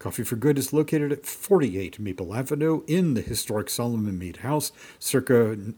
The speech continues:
eighteen fifty-eight, on the campus of the Second Congregational Church in Greenwich. I encourage you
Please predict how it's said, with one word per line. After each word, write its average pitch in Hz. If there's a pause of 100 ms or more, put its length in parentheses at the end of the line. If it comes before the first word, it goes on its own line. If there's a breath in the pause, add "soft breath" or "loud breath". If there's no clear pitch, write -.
eighteen 120
fifty-eight, 110
on 165
the 101
campus 110
of 104
the -
Second 110
Congregational 95
Church -
in 113
Greenwich. 131 (360 loud breath)
I 139
encourage 120
you 98